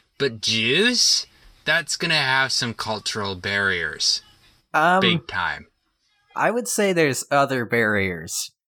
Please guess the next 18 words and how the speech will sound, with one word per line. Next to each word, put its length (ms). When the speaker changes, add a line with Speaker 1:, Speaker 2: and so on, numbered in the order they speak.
Speaker 2:
We'll, 600
we'll 160
get 260
there. 360
<clears throat> 200
Speaker 1:
I 120
mean, 120
I 100
sure 200
hope 180
you 100
know 160
them, 160
'cause 200
you 100
did 160
the 100
research. 600